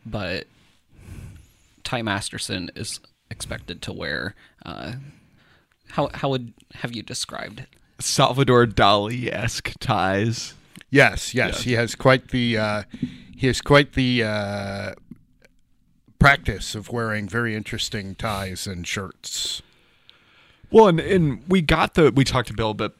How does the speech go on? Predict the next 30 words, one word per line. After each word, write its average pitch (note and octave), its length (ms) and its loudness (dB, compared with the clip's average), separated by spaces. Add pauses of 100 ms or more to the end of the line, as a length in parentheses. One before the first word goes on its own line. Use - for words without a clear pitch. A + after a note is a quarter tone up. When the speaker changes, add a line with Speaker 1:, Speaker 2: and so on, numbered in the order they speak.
(160)
Speaker 2:
about G#2 240 -2
this G#2 200 -4
on F#2 100 -2
the G2 100 -2
last B2+ 360 -2
podcast. C#2+ 720 -4
We A#2 60 -6
got G2 160 -2
a - 40 -6
press - 280 -4
conference G2+ 540 -4
where F2 720 -2
kind G2 260 -4
of, - 360 -8
uh, D#2+ 640 -4
hand G#2+ 440 0
in A#2 80 0
hand, A2+ 440 2
Senate A2 320 0
and G2+ 100 2
House G#2 180 0
Republicans A2 600 -4
rolled G2+ 200 0
out F#2 180 -2
their F#2+ 160 2
agenda, G2 640 0 (600)
uh, F#2 340 0
heavy A2+ 340 2
on G#2+ 120 2
rhetoric, G2+ 460 -2